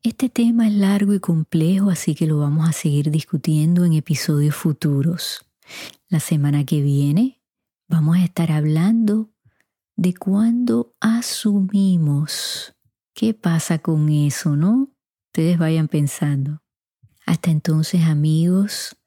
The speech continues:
cuídense mucho, quiéranse mucho. Yo de mi parte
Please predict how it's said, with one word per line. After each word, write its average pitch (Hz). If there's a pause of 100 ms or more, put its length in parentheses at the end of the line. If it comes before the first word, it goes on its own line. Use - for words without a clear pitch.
(440)
cuídense 156
mucho, 143 (880)
quiéranse 175
mucho. 139 (800)
Yo 160
de 165
mi 151
parte 160